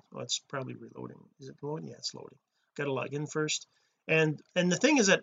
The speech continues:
if you look here, you can see I have a whole bunch of domains. And one of the things I did is I did Click vClass, um, I did, um, Click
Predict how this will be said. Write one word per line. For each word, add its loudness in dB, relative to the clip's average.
if 2
you 4
look 2
here, 2
you 2
can 4
see 4
I 0
have 2
a 2
whole 4
bunch 2
of -2
domains. -2
And 0
one 4
of 8
the 4
things 4
I 4
did 2
is 4
I 8
did 4
Click 2
vClass, 2
um, 2
I 2
did, 0
um, -6
Click -2